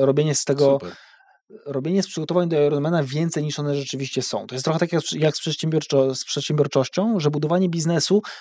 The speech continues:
Speaker 1: okej, ono wymaga nie wi-, nie wiadomo jakich poświęceń, ale jeżeli celujesz w Ilona Muska czy, czy w Bezosa, ale jeżeli chcesz po prostu prowadzić biznes, bawić się tym, cieszyć się tym i mieć z tego satysfakcję i frajdę, no to na miłość boską nie musisz poświęcać, nie wiem, rodziny,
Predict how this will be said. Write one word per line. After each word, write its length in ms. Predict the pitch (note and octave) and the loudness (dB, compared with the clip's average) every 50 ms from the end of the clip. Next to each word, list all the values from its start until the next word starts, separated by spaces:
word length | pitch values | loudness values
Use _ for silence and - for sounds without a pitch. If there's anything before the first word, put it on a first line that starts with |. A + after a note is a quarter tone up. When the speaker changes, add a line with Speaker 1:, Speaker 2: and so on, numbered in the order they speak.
| - - - _ _ _ | -20 -20 -20 _ _ _
Speaker 1:
okej, 240 | D#3 C3+ - E3+ D3+ | -4 0 4 4 4
ono 180 | C3+ C3 B2+ | 4 4 2
wymaga 280 | A#2+ C3 D#3 F3+ F3 F3 | 2 2 0 0 0 0
nie 100 | D#3 C#3+ | -2 -2
wi-, 80 | C#3 C#3 | -2 -2
nie 100 | C#3+ C3+ | 0 2
wiadomo 220 | C3+ C#3 C#3 C3+ C#3 | 4 4 4 4 4
jakich 200 | C#3 C3 C#3 C3+ | 0 0 -2 -4
poświęceń, 580 | - C3+ - - C3+ B2 A#2 - D#3 F3+ G3 G3 - | -6 -6 -2 0 0 0 0 2 2 2 2 2 0
ale 180 | C#3 C3+ C#3 | 2 4 4
jeżeli 300 | C#3+ C#3 C3+ C#3+ C#3+ C#3+ | 4 4 4 2 0 -2
celujesz 520 | C#3 - C3+ C3+ C#3 C#3+ C#3+ C#3+ C3+ C3 C3 | -2 0 0 0 2 4 2 2 2 0 -4
w 120 | B2+ C3+ | -4 -2
Ilona 220 | C3+ C#3 C#3 C#3 | 0 0 2 2
Muska 340 | C3+ C#3 C#3 C3+ - - D#3 | 0 0 -2 -2 -4 -4 -6
czy, 340 | - - C#3 C#3 C#3 C3+ C3+ C3 | -2 0 2 4 4 4 4 2
czy 120 | - C#3 | 0 -2
w 100 | C3+ C#3 | -2 -2
Bezosa, 500 | C#3 D3 D3 D3+ C#3+ C3 - - G#2+ - | 0 0 2 4 2 2 0 -2 -6 -6
ale 160 | - B2 C3 | -6 -2 -2
jeżeli 240 | C#3 C#3 C#3+ C#3+ C#3+ | 0 0 0 -2 -2
chcesz 240 | - - D3 C#3 - | -2 -2 -4 -4 -4
po 100 | - - | -4 -4
prostu 280 | - E3+ E3+ - - C#3+ | -4 -4 -4 -4 -4 -4
prowadzić 400 | C#3+ C#3+ C#3+ D3 C#3+ C#3 C3+ C3+ | -2 0 0 0 0 -2 -4 -4
biznes, 420 | C#3+ C#3+ D3 C#3 C3+ B2+ - - - - | -4 -4 -2 -2 -2 -4 -4 -8 -10 -10
bawić 340 | C#3+ C3+ C#3+ C#3+ C#3+ C3+ C3 | -2 2 2 2 2 0 -4
się 120 | - C3 B2 | -8 -8 -8
tym, 140 | - C3+ | -6 -6
cieszyć 300 | B2 D3 C#3+ - - - | -4 -4 -4 -4 -6 -8
się 140 | - - C3+ | -10 -10 -8
tym 180 | - C3+ C3 C3 | -6 -6 -6 -4
i 120 | C3+ C3+ | -2 -2
mieć 180 | C3+ C3+ C#3 C3+ | 0 0 0 -2
z 40 | - | -2
tego 300 | C#3+ C#3+ C3+ C3 C3 C3 | 0 2 2 2 0 -4
satysfakcję 540 | - - D3 C3 - - - - C#3 - - C3 | -4 -4 -4 -4 -4 -4 -4 -2 -2 -2 -4 -4
i 20 | |
frajdę, 420 | - C3+ C#3 C3 B2+ C#3 F3 G#3+ A3 - - - - - - - - - - _ _ - | 0 0 2 2 2 2 2 0 0 -2 -10 -20 -20 -20 -20 -20 -20 -20 -20 _ _ -8
no 80 | C#3+ C3 | -6 -2
to 180 | C#3 D3+ D#3 D#3 | 0 0 0 0
na 180 | D3+ D3 D3+ | -2 -2 0
miłość 260 | D#3 E3+ E3+ D#3+ D3+ | 2 2 2 2 2
boską 340 | D3 E3+ E3+ D#3+ - - D#3+ | 2 0 0 0 0 -2 -2
nie 80 | E3 E3 | 0 0
musisz 280 | F3 F3 D#3+ - D3+ | 0 0 0 -2 -4
poświęcać, 440 | - - C3 - D3+ C#3+ C#3+ C#3 - | -6 -6 -2 -2 0 0 0 0 2
nie 60 | D3+ | 2
wiem, 140 | C#3 C#3 C#3 | 4 6 6
rodziny, 680 | C#3 C#3+ C#3 B2+ C3+ D3+ D3+ D3 D3 C#3+ C#3+ C#3+ C#3+ | 6 6 4 2 0 -4 -2 0 2 2 4 4 2